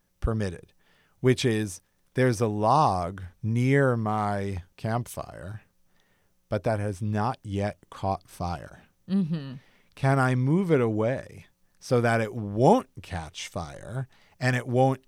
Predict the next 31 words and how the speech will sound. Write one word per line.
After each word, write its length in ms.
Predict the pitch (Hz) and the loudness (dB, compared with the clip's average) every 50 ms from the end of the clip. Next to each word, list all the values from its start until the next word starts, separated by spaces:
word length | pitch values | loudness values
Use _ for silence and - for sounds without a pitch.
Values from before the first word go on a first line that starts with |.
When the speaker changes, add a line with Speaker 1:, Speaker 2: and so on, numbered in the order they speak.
| _ _ - | _ _ 0
Speaker 1:
add 440 | - 196 202 196 196 190 180 175 147 | 4 6 6 8 8 8 6 6 4
more 300 | 147 143 143 139 135 127 | 2 2 2 4 2 2
fuel 440 | - - - 135 127 113 104 98 87 | 0 0 2 2 4 4 2 0 -2
to 140 | - 95 85 | -4 -4 -6
the 100 | 85 82 | -6 -8
fire? 420 | - - 71 71 65 - - - - - - _ _ _ - _ _ - | -8 -8 -10 -10 -10 -16 -20 -20 -20 -20 -20 _ _ _ -20 _ _ -10
That 440 | - 107 113 202 247 247 190 180 - - | -8 0 6 8 8 10 8 6 2 0
is 160 | 160 131 - | -4 -4 -2
permitted 600 | - - 156 143 131 123 117 98 98 90 85 80 | -2 0 0 2 2 2 2 0 0 -4 -6 -8
to 100 | - 92 | -8 -6
do 220 | 85 95 95 90 82 | -4 -4 -4 -4 -6
on 180 | 80 85 85 | -6 -8 -8
Yom 260 | 82 80 73 69 76 | -8 -8 -8 -10 -14
Tov. 360 | - - - - - _ _ _ _ _ _ _ _ - | -14 -14 -16 -16 -16 _ _ _ _ _ _ _ _ 6
Basically, 500 | - 175 190 180 - 196 143 151 160 147 | 8 8 8 8 6 2 4 4 4 4
I'm 180 | 135 135 135 - | 4 2 0 0
saying, 420 | - 151 131 117 110 110 113 117 - - | 0 2 2 2 0 -2 -6 -6 0 0
"Okay, 280 | 143 - 107 - - _ _ _ _ _ _ _ _ _ _ - | 0 0 -2 -12 -16 _ _ _ _ _ _ _ _ _ _ -4
these 240 | 113 139 208 226 208 | 2 4 4 4 4
many 200 | 226 214 202 185 | 4 4 4 6
logs 280 | 180 170 160 160 139 135 | 6 6 6 6 6 2
have 140 | 147 117 - | 0 -2 2
caught. 340 | 139 127 120 117 117 - - _ _ _ _ - | 2 4 4 4 2 0 -2 _ _ _ _ 0
This 220 | 127 151 175 - | 4 4 4 4
is 140 | 185 165 135 | 2 0 4
going 380 | 131 156 147 143 139 135 131 135 | 6 8 10 10 8 8 6 2
another 400 | 113 110 113 113 110 113 113 107 | 0 0 0 2 2 2 2 2
hour 320 | 98 104 104 101 101 98 | 2 2 2 2 2 0
and 120 | 95 95 92 | 0 -2 -2
a 60 | 85 | -4
half." 440 | 76 82 80 - - - - - | -4 -6 -8 -10 -12 -18 -20 -20